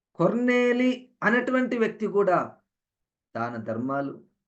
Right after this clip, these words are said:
ప్రార్థనలు, భక్తి కార్యక్రమాలు, నీతి కార్యక్రమాలు అన్నీ చేస్తున్నాడు. మంచివాడు, అందరి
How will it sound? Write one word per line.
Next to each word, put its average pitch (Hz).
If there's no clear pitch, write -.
ప్రార్థనలు, 123
భక్తి -
కార్యక్రమాలు, 160
నీతి 160
కార్యక్రమాలు 202
అన్నీ 226
చేస్తున్నాడు. 156
మంచివాడు, 165
అందరి 175